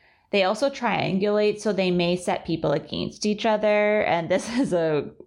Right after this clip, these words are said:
distraction technique so that they actually don't end up getting blamed for causing the drama. You see the other person as the enemy and vice versa. They are also expert blamers, and so making something your fault and gaslighting you,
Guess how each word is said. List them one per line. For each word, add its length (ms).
distraction 640
technique 560
so 160
that 240
they 220
actually 400
don't 260
end 180
up 160
getting 300
blamed 480
for 160
causing 420
the 100
drama. 600
You 420
see 200
the 160
other 200
person 400
as 260
the 100
enemy 500
and 160
vice 220
versa. 560
They 140
are 100
also 440
expert 480
blamers, 760
and 180
so 180
making 420
something 340
your 180
fault 520
and 160
gaslighting 760
you, 480